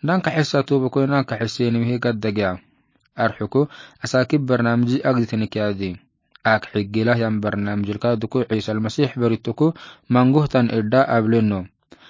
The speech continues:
Nanka Xuseen Misabata Gaddaga Arxuko Jalli Ferni Hekkaduku, Ag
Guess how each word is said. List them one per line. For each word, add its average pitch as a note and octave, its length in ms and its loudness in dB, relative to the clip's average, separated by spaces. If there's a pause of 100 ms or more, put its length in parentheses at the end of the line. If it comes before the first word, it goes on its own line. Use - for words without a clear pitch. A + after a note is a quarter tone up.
(260)
Nanka C3 260 0
Xuseen B2 400 0
Misabata A2+ 540 -4
Gaddaga B2 460 -4
Arxuko B2 400 -2
Jalli C#3+ 280 0
Ferni A2+ 400 0
Hekkaduku, B2 800 -2 (380)
Ag D3 180 2